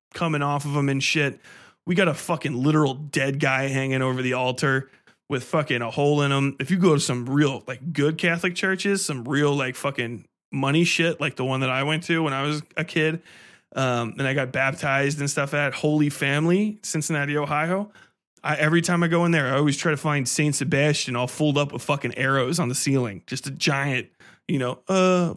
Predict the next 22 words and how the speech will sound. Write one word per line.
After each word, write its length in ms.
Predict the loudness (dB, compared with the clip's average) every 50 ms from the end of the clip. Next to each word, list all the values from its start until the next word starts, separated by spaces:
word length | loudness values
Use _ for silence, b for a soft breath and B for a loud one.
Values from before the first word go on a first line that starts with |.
| -4
that 160 | -4 -4 -2
little 180 | 0 0 0 -2
tilt 320 | -2 -2 -2 -2 -2 -2
of 60 | -2 -2
his 200 | 0 -2 -2 -2
head, 380 | -2 0 0 0 -2 -4 -6 -6
arrows 380 | -4 -2 0 0 0 0 0
all 200 | 0 0 0 -2
up 140 | -2 -4 -4
in 80 | -4 -4
him. 260 | -6 -6 -8 -10 -12 _ _ _ _ _ _ _ _ _ _ _ _ _ _ _ _ -20 _ _ -4
And 140 | -2 0 2
I 40 |
mean, 140 | 2 2 2
with 120 | 2 2 0
that, 340 | 0 2 2 0 0 B B B B B B B B B B B
there's 260 | 0 2 2 4 4 2
just 240 | 2 0 0 0
this 160 | 0 0 0 -2
history 680 | -2 -2 -2 0 0 0 -2 0 0 2 2 2 2 2
of, 260 | 0 -2 -2 -2 -2
like, 380 | -2 0 0 0 -2 -4 -10